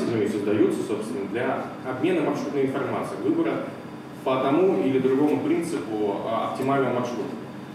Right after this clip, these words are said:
Они не создавались для того, чтобы сообщать другим сетям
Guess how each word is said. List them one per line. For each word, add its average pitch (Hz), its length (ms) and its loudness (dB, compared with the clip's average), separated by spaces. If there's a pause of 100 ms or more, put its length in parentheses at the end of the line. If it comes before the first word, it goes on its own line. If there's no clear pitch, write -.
(160)
Они 156 280 4
не 175 180 4
создавались 170 560 2
для 120 120 -2
того, 123 200 0
чтобы 175 160 -2
сообщать 135 480 -2
другим 127 220 -4
сетям - 380 -2